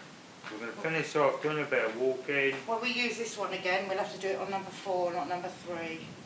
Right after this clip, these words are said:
Speaker 1: Yeah?
Speaker 2: Too close.
Speaker 1: Yeah.
Speaker 2: I think so, because now it's working. It was bunged up. You saw how much hair was in there.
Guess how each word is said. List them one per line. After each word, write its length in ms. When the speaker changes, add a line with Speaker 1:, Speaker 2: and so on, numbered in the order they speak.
Speaker 1:
Yeah? 280
Speaker 2:
Too 120
close. 580
Speaker 1:
Yeah. 160
Speaker 2:
I 40
think 220
so, 140
because 300
now 260
it's 160
working. 500
It 60
was 120
bunged 440
up. 220
You 100
saw 280
how 180
much 200
hair 280
was 140
in 180
there. 220